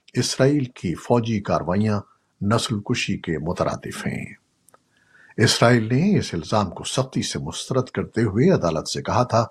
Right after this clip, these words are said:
کہ وہ مقدمہ خارج کر دے۔ روس کے تحقیق کاروں نے گزشتہ روز یوکرین کی سرحد کے ساتھ گر کر تباہ ہونے والے روسی طیارے کا فلائٹ ریکارڈر تلاش کر لیا ہے۔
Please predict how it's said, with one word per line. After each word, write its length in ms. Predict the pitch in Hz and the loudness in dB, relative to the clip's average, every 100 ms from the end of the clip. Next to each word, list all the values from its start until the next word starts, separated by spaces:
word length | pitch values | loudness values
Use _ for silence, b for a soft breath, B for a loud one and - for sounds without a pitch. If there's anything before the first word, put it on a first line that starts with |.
| b b b b | b b b b
کہ 100 | - | -6
وہ 420 | 101 104 87 87 | 0 2 2 0
مقدمہ 460 | 98 101 78 78 65 - - | -2 -2 0 -2 -2 -6 -8
خارج 480 | - - 82 - - | -4 -2 -2 -2 -4
کر 120 | - | -4
دے۔ 400 | - - - - - _ _ _ _ _ _ _ _ _ - _ _ _ _ _ _ _ _ _ B B B B B B B - | -4 -6 -8 -8 -12 _ _ _ _ _ _ _ _ _ -20 _ _ _ _ _ _ _ _ _ B B B B B B B 4
روس 340 | 127 208 202 | 6 6 4
کے 220 | - 165 | 6 6
تحقیق 600 | 160 135 113 156 156 - - | 6 4 6 4 4 -2 2
کاروں 340 | 120 127 151 | 6 6 4
نے 220 | 82 78 | 2 -4
گزشتہ 380 | 82 113 127 - | -2 0 2 2
روز 300 | 127 127 113 | 4 4 2
یوکرین 420 | 104 98 139 160 | 0 0 0 0
کی 100 | 139 | 0
سرحد 260 | 123 120 127 | 0 0 0
کے 140 | - | -2
ساتھ 320 | 104 113 107 87 | 0 2 2 0
گر 100 | 131 | 0
کر 120 | 120 | -2
تباہ 300 | - 90 156 | -4 0 0
ہونے 180 | 113 90 76 | 0 -2 -6
والے 220 | 73 67 - _ _ _ _ - | -6 -8 -20 _ _ _ _ -2
روسی 360 | 113 147 175 | 2 2 2
طیارے 520 | 139 107 92 104 131 135 | 2 2 2 2 2 2
کا 200 | 95 76 | 0 -2
فلائٹ 520 | - - 117 - - | 0 0 2 0 -4
ریکارڈر 460 | 101 107 95 76 - _ | -2 0 0 -4 -8 _
تلاش 400 | 107 92 82 - | 0 2 0 -4
کر 120 | - | -10
لیا 280 | - - - | -10 -8 -8
ہے۔ 260 | - - | -8 -10